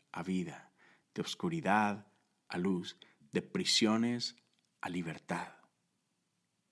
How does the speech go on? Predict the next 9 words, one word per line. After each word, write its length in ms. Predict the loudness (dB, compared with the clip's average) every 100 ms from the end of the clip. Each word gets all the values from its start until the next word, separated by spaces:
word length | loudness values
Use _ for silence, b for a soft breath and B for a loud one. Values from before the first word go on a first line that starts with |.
| _ _ _ _
de 100 | -10
tristeza 720 | -4 -2 2 4 4 4 0
a 200 | -2 -8
gozo. 500 | -8 -8 -8 -12 -16 _ _ _ _ _ _ _ _ _ _ _ _ _ _ _ 4
Dios 240 | 6 8
sigue 320 | 8 8 8 6
haciendo 400 | 4 4 4 2
esto 480 | 0 -2 -4 -6 -12 _ _ 0
todo 640 | 2 4 2 -2 -8 -16